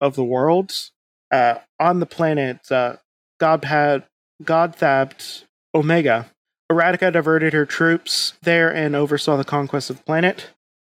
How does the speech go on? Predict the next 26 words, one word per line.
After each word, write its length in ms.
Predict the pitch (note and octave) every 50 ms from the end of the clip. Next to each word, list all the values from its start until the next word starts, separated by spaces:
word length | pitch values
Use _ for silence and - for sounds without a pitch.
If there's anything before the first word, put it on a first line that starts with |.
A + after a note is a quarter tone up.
| _ _ _ _ -
While 160 | F3+ F3 F3
investigating 720 | E3+ F3 F3 F3 - - - - F3 E3+ E3+ D#3+ D#3 D3
Glorian, 500 | - D3 D3+ D3+ D#3 D#3 D#3 D#3 D#3 C#3
she 140 | - D#3+ D3+
was 120 | D3 C3+
drawn 440 | - - D3+ D3 D3 D3 D3 C#3+ C#3+
into 160 | C#3+ C3 -
personal 320 | - D3+ C#3+ - D#3+ D#3
combat 400 | - - D#3 D#3 D3 D#3+ D3+ C#3+
with 140 | C#3 C#3+ -
the 80 | - C3+
Kree 520 | - - - D#3 D3+ D3+ D3+ D3+ D3 C#3 - _ _ _ _ _ _ _ -
accuser, 760 | E3 D3+ - - - - F3+ F3+ E3+ - F3 E3 D#3+ D#3+ D#3 - _ _ _ _ _ _ _ _
uh, 320 | - C3 B2+ C3 C3 - - _ _ _ _ _ _ _ -
Ronan. 480 | D#3 D#3 D#3+ D#3+ E3+ F3+ F#3+ F#3+ G3 F#3+ - _ _ _ _ _ _ _ -
However, 340 | G3 F#3+ F#3+ G3 F#3+ F#3 F#3
Glorian 400 | E3 F3 F3 F3+ F3+ F3 F3 D#3+
sacrificed 580 | - F3 E3+ E3 - - - E3 E3+ D#3 - -
his 120 | D#3+ C#3
own 180 | E3 D#3+ D#3 D3+
mind 300 | D3 C#3 C#3+ D3 D3 C#3+
to 80 | D3
destroy 640 | C#3 C3+ C3 - - D#3 C#3+ C#3 C#3 C#3 C3+ C3+ C3 C3
that 280 | - C#3 C#3 C#3 C#3
part 280 | - - D3 D3 C#3 -
of 760 | - C3 C3+ C3 B2+ B2+ B2+ B2 B2+ - - - - - -